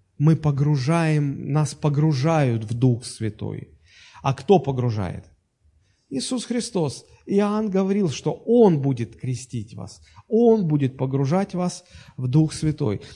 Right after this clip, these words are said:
То есть всё учение Нового Завета ясно утверждает, что только Иисус Христос крестит Духом Святым. То есть фактически это должно звучать так, что Иисус Христос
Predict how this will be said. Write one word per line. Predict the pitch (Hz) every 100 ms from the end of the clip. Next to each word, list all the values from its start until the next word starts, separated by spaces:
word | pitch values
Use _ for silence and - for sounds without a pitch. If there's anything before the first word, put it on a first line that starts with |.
| -
То | 156
есть | -
всё | - 233 262
учение | 254 - 226 233 202 165 139
Нового | 180 190 165
Завета | 143 180 214 156
ясно | 143 165 208 208 196 185
утверждает, | 180 175 185 139 147 135 113 113
что | - - 175 135
только | - 214 247 240 208 -
Иисус | 160 156 - 220 -
Христос | 165 - 170 202 - - - - _
крестит | 156 175 175 160 139
Духом | 151 - 143
Святым. | - 147 - 120 90 - - - - _
То | 156
есть | -
фактически | 175 - 220 - 180
это | 165 160
должно | 147 165 151 185
звучать | 151 156 180 170 -
так, | 131 101 -
что | - 151 -
Иисус | 156 151 127 233 240
Христос | - 226 - 165 160 160